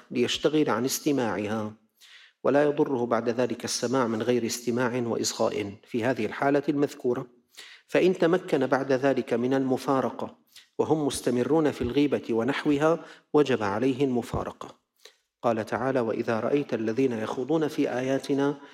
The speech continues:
فأعرض عنهم حتى يخوضوا في حديث غيره، وإما ينسينك الشيطان فلا تقعد بعد الذكرى مع القوم الظالمين".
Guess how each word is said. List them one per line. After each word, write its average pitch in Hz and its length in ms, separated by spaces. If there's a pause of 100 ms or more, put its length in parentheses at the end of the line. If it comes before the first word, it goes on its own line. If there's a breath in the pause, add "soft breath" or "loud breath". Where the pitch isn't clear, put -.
(180 loud breath)
فأعرض 131 580
عنهم 107 720
حتى - 360
يخوضوا 147 340
في - 160
حديث 135 340
غيره، 131 560 (680 loud breath)
وإما 180 360
ينسينك 139 640
الشيطان 120 640
فلا 135 280
تقعد 117 320
بعد 110 260
الذكرى 147 460
مع 101 140
القوم 131 320
الظالمين". 107 640